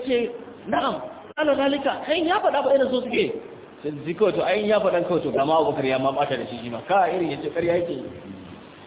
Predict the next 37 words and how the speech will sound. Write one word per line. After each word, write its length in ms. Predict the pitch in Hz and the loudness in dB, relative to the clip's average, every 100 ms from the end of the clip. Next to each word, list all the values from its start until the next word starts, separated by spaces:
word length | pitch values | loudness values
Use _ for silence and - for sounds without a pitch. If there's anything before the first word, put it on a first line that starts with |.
| - | -2
Abubakar 300 | - 202 202 | 2 4 4
ya 80 | 190 190 | 2 4
ce, 140 | 190 | 4
"La 80 | 170 | 4
in 220 | 185 208 - | 2 0 0
qala 340 | 208 208 185 156 | 2 4 4 2
zalika 460 | 175 180 180 165 | 2 2 0 0
laqad 320 | 143 139 175 180 170 | -2 -2 -2 -2 -2
sadaqa." 380 | 147 143 143 120 - - - | 0 0 -2 -6 -6 -12 -8
In 220 | 262 262 | -4 -2
ya 160 | 269 262 | 2 2
faɗa 200 | 262 185 190 | 2 2 0
haka, 160 | 190 - | -2 -2
tabbas 300 | 262 262 214 | -2 0 0
kun 120 | 226 | 0
tabbata 360 | 226 247 208 202 | 0 0 2 2
dai 100 | 202 | 4
ya 100 | 214 | 2
faɗa 260 | 202 175 175 | 2 0 0
ko 100 | 185 | -2
to 120 | 170 | -2
gaskiya 320 | 147 147 156 | -4 -2 -2
ba. 100 | 139 - - - - - - - - 233 | -2 -4 -4 -6 -6 -12 -18 -18 -12 -8
<laughs> 80 | - - - - 190 - 190 190 - - - - - - - - 214 - | -8 -6 -8 -6 -10 -10 -16 -16 -18 -20 -20 -20 -20 -20 -20 -16 -14 0
Kai 200 | 277 330 - | 2 4 0
suka 240 | - 262 - | 0 0 2
ce, 80 | 262 | 0
"A 80 | 202 | 0
tusaddiquhu 680 | 208 220 202 - 254 233 233 | 2 2 2 0 2 2 2
annahu 360 | 240 233 226 | 2 2 2
kaza 220 | 214 208 208 | 2 2 2
kaza 220 | 202 202 | 2 2
kaza, 320 | 196 185 208 | 4 4 6
za 140 | 208 196 | 4 2
ka 80 | |
tashi 240 | 175 180 185 | 0 0 0
haka?" 200 | 196 | 0